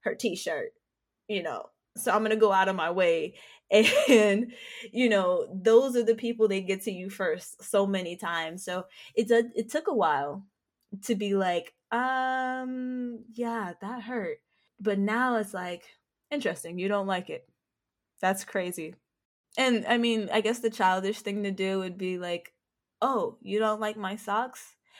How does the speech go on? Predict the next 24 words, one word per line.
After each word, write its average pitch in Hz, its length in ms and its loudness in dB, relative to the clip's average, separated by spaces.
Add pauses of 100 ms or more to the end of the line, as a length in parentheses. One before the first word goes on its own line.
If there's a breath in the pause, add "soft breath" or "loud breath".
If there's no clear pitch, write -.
(180 soft breath)
That's 311 240 -4
funny. 185 260 -6
I 233 60 0
don't 240 180 4
like 202 200 -4
your 202 120 -6
outfit 196 300 -6
either." 233 220 -8 (160)
<laughs> - 180 -20
Like, 277 840 4 (400 loud breath)
I'm 254 200 10
glad 254 260 8
we 427 200 12
have 302 200 0
different 233 340 4
styles. 190 640 -2 (480 loud breath)
Um, 180 640 -2
<laughs> - 1120 -2
the 233 140 2
difference 240 440 0
is 214 220 0
I 226 160 4
didn't - 300 -4
ask. - 480 -2